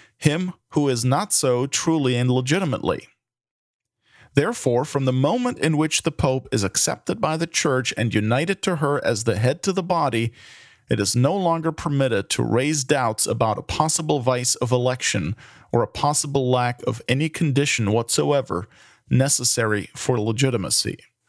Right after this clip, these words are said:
For the aforementioned adhesion of the church heals in the root all fault in the election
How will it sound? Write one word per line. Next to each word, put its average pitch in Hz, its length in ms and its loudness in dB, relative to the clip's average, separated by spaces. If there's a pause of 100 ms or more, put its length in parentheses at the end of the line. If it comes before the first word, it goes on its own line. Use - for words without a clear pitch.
(920)
For 131 180 0
the 110 140 0
aforementioned 185 800 0
adhesion 156 560 0
of 135 140 0
the 139 60 -2
church 117 420 -2
heals 156 480 0
in 135 280 0
the 135 120 0
root 135 400 -2 (100)
all 147 240 0
fault 131 580 -2
in 123 140 2
the 113 100 2
election 143 600 0